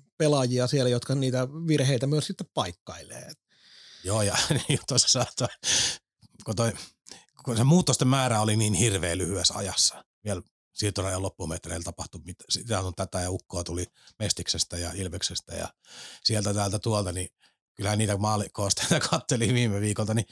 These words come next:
Speaker 2: ihan oikeasti vaan konkreettisesti sellaisia merkkausjuttuja, mitä tapahtuu, kun pelaajat ei tunne toisiaan, toisiaan, että siellä tuplataan äijää tai ollaan aivan väärissä paikoissa, kahta pakkia kulmassa, tällaisia.
Speaker 1: Kyllä.
Speaker 2: Mut siellä on moni kaveri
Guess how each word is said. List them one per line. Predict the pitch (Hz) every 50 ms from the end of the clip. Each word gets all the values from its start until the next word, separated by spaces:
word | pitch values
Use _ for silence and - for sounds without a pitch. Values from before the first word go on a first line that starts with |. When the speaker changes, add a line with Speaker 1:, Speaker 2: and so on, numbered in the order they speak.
| - - - - - _ _ _ -
Speaker 2:
ihan | 151 156 131
oikeasti | 147 160 139 - - - 139 123
vaan | 127 120 120
konkreettisesti | - - 147 135 120 123 113 - - 110 113 - -
sellaisia | 127 113 110 104 101 104 98 92 - _ _ _ _ _ _ -
merkkausjuttuja, | 117 110 104 - - - 101 92 - 101 - - 101
mitä | 95 98 101
tapahtuu, | 104 113 104 104 101 - 110 92
kun | -
pelaajat | - 117 104 101 95 - -
ei | 98
tunne | 87 - 107 98 101 - -
toisiaan, | - 104 95 90 - - 92 87 85 82 82 - _ _ _ _ _ _ _ _ _ -
toisiaan, | 127 110 104 95 - 101 92 90 87 90 87
että | 90 - -
siellä | 95 95 92 90 - -
tuplataan | - 107 - - 98 98 - 101 98 98 101
äijää | 107 101 92 87 90 90 90
tai | 90 - 90 90
ollaan | 87 90 92 95
aivan | 101 107 101 95 87
väärissä | 85 87 90 87 85 - _
paikoissa, | - 87 87 90 - - 82 85 - - 92
kahta | - 95 87 - - 90
pakkia | - - - - _ - 98 87 -
kulmassa, | - 87 90 82 82 85 - - 90 -
tällaisia. | - 110 107 101 98 101 87 - _ _ _ _ - -
Speaker 1:
Kyllä. | - 127 123 127 131 139 135 120 120 - _ _ _ _ _ _ _ - - - - _ _ _
Speaker 2:
Mut | - 120
siellä | - 147 123
on | 117
moni | 135 156 151 147
kaveri | 131 143 143 147 139 135 120